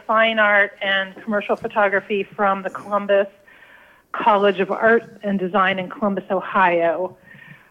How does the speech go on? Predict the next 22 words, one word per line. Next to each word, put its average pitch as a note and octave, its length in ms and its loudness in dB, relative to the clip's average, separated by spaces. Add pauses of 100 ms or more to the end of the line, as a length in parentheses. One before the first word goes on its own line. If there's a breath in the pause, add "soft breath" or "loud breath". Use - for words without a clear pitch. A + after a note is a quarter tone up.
Um, G#3+ 320 2
and G#3+ 340 2
I, G#3 440 4
my G#3 140 2
background's C4 520 4
really, A3 800 2
um, F#3 580 0 (360)
I, G3+ 240 2
I A3+ 120 4
was A3 180 4
the A#3+ 60 0
managing A3+ 540 4
editor G3+ 280 2
of F3+ 120 0 (120)
Swan G3 320 0 (120)
Stock, E3 380 0
which F#3 160 -4
is F#3+ 120 -4
a F#3+ 40 -2
fine G3 300 0
art F#3+ 220 -2
photography G3 840 0